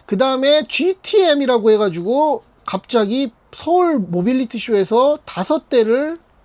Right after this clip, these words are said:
계약을 받으셨다고 들었습니다. 그러면 잠깐만요. 세 대 플러스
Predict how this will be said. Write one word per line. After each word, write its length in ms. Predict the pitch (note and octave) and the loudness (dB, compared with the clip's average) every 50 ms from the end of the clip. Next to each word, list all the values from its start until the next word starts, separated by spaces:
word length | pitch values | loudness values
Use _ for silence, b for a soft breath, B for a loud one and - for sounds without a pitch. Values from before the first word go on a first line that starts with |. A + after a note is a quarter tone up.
| _ _ | _ _
계약을 480 | - - G3 A3 G3+ F3+ G3 A#3+ C4+ A#3 | -4 0 0 0 2 2 2 2 2 0
받으셨다고 600 | - D3 D3+ F#3 E3 F#3+ F3+ - F3 E3 D#3+ D3+ | -4 -8 -8 -8 -8 -8 -6 -6 -6 -6 -6 -8
들었습니다. 480 | - F3+ G#3 - - D#3+ C#3 A2+ A#2 G#2+ | -6 -6 -6 -6 -6 -8 -8 -8 -10 -10
그러면 440 | - - E3 E3+ F3 G3+ A#3+ B3+ A#3 | -8 -8 -6 -4 -2 -2 -2 -2 -4
잠깐만요. 480 | - - - - C#3+ B2+ B2 A#2+ C#3+ E3 | -8 -12 -12 -12 -10 -10 -10 -10 -12 -10
세 260 | - - B3 A#3+ A3+ | -6 -2 0 0 0
대 140 | A3 G#3 G#3+ | 0 -2 -2
플러스 640 | - - A3+ G#3 G3 F#3+ - - G3 G3+ A3 B3+ | -4 -6 -6 -6 -4 -6 -4 -4 -2 0 0 0